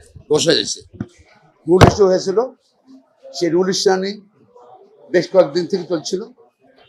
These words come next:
এবং শুন-, আজকে সেই এটা রায় ছিল,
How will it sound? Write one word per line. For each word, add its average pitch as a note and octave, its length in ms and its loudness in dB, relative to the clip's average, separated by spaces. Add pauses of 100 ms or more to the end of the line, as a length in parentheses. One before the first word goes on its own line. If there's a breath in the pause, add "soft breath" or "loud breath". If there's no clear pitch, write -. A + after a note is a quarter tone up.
(760)
এবং D#3+ 260 2
শুন-, F3+ 240 -4
আজকে F#3+ 440 2 (120)
সেই F3+ 240 -4
এটা E3+ 160 0
রায় D3 280 8
ছিল, G3 180 -6